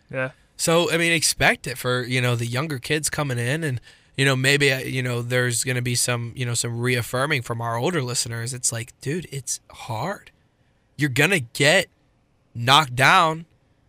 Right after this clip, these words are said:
Speaker 2: You're going to get ridiculed and criticized.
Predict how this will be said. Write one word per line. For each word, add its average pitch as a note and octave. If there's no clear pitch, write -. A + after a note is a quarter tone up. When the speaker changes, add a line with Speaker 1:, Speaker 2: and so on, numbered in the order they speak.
Speaker 2:
You're D3+
going D3+
to C#3
get D#3
ridiculed C#3
and A#2
criticized. A#2+